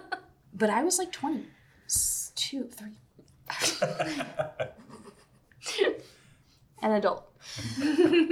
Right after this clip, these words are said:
Speaker 2: So, you know. Um, anyway.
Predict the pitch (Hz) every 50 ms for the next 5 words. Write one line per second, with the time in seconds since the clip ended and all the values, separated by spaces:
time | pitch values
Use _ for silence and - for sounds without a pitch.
0 | 339 269 - - 311 262 - - - 196 170 175 196 254 240 185 175 190 202 -
1 | - - - - - - - - - - - - - _ - - 214 208 208 202
2 | 196 190 185 185 185 190 190 190 - _ _ _ _ _ _ - - - 220 208
3 | 170 - - - - - -